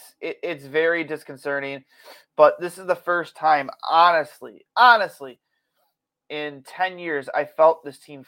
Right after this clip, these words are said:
finally has direction and purpose and is gonna stick to a plan. And I think Granato is the right guy to lead,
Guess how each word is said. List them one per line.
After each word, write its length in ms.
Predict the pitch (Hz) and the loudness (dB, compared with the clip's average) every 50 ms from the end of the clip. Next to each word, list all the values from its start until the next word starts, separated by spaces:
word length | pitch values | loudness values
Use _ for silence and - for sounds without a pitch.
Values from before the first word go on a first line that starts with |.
| _ | _
finally 360 | _ 143 139 131 135 143 143 135 | _ -6 -6 -6 -8 -10 -14 -8
has 240 | 139 135 139 131 | -6 -6 -6 -6
direction 680 | - _ 131 127 123 113 110 113 - - - 139 139 127 - _ | -10 _ -16 -12 -10 -8 -8 -8 -10 -14 -14 -14 -14 -16 -18 _
and 180 | - 127 117 _ | -20 -20 -20 _
purpose 440 | _ 127 127 127 - 127 131 - _ - | _ -12 -12 -10 -10 -12 -14 -14 _ -18
and 80 | - 127 | -18 -18
is 140 | 131 113 | -18 -14
gonna 200 | _ 135 131 131 | _ -12 -12 -12
stick 340 | - - - - 143 - _ | -14 -18 -12 -10 -10 -10 _
to 100 | - 127 | -8 -8
a 60 | 127 | -8
plan. 480 | - - _ 120 127 123 120 101 69 - _ _ _ _ _ _ _ _ _ _ _ _ _ _ _ - | -8 -8 _ -4 -4 -2 -4 -6 -8 -12 _ _ _ _ _ _ _ _ _ _ _ _ _ _ _ -6
And 100 | 151 151 | -2 0
I 120 | 147 156 | 0 0
think 220 | 151 202 202 180 147 | 0 -4 -8 -10 -6
Granato 440 | 160 165 165 165 170 160 147 135 131 | -2 0 4 4 4 4 4 2 -2
is 100 | 139 131 | -6 -6
the 120 | 139 135 | -6 -2
right 260 | 139 147 143 135 135 | 0 0 0 0 0
guy 400 | - 139 135 131 123 107 104 - - _ _ _ _ _ | 2 4 4 4 4 0 -2 -8 -14 _ _ _ _ _
to 120 | - 139 139 | -12 -10 -10
lead, 520 | 135 135 135 139 147 143 139 139 131 - | -10 -10 -10 -10 -10 -10 -10 -12 -14 -16